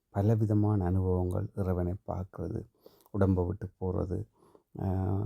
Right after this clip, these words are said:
நடக்க போறது, நடந்தவற்றை அறிவது, இப்படி பலவிதமான அனுபவங்களை நீங்க எல்லாரும் பெறலாம். ஆனாலும் இதுல ஒரு நூறு பேர் அல்ல ஆயிரம் பேர் இந்த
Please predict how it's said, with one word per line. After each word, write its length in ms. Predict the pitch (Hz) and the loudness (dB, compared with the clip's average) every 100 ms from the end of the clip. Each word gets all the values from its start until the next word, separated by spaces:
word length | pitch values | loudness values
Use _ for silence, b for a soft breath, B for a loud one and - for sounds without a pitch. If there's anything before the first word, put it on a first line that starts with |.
| 110 | -4
நடக்க 400 | 104 92 95 98 92 | -2 0 0 -4 -10
போறது, 220 | 92 92 90 | -6 -2 0
நடந்தவற்றை 680 | 90 98 98 95 92 90 | 0 0 0 0 -4 -6
அறிவது, 460 | 90 95 95 101 107 b b b | -6 -4 -4 -4 -6 b b b
இப்படி 240 | _ 98 98 | _ -6 -6
பலவிதமான 800 | - 107 113 113 107 101 101 98 | -2 0 4 4 4 4 4 2
அனுபவங்களை 640 | 92 92 95 92 95 101 165 _ B B B | 2 2 2 2 0 -2 -6 _ B B B
நீங்க 180 | - 95 | -4 0
எல்லாரும் 480 | 90 95 101 101 107 | 0 2 2 2 0
பெறலாம். 380 | 101 98 101 - _ _ b b b | -4 -8 -8 -8 _ _ b b b
ஆனாலும் 500 | 104 98 98 107 147 b b - | -2 0 2 0 -2 b b -2
இதுல 300 | 104 101 101 | 0 4 4
ஒரு 240 | 98 101 | 2 4
நூறு 340 | 101 113 120 110 | 6 6 4 2
பேர் 320 | 113 113 113 | 2 2 0
அல்ல 200 | 95 92 | -2 -2
ஆயிரம் 400 | 95 98 101 101 | 0 0 2 2
பேர் 200 | 104 101 | 2 2
இந்த 180 | 98 | 0